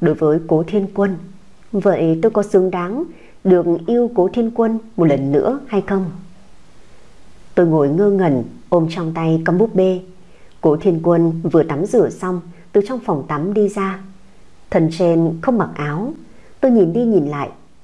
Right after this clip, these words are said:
rồi lén liếc mắt một cái. Muốn nhìn thì cứ công khai mà nhìn thôi. Nhìn lén làm gì chứ? Cố Thiên Quân tháo khăn tắm,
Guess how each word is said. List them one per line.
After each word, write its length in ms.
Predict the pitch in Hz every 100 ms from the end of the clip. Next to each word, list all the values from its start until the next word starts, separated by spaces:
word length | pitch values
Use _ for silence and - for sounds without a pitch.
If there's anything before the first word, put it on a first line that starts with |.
| -
rồi 220 | 127 160 135
lén 380 | 135 139 185 165
liếc 260 | 208 254 254
mắt 220 | 254 240
một 160 | 175 -
cái. 280 | 156 143 214 277 - - - - - - - - - - -
Muốn 260 | 156 170
nhìn 320 | 214 160 147 139 -
thì 100 | -
cứ 400 | 165 165 170 233 247
công 260 | 240 226 214
khai 320 | 233 220 220 214
mà 80 |
nhìn 260 | 160 160 156
thôi. 320 | 196 196 190 165 - - - -
Nhìn 240 | 170 160 143
lén 160 | 147
làm 200 | 208 262
gì 200 | - 156 143
chứ? 240 | 214 240 240 - - - - - - - - -
Cố 140 | - 151
Thiên 180 | 196 165 165
Quân 400 | 170 165 160 165
tháo 180 | 165 160
khăn 240 | 240 226
tắm, 340 | 190 165 233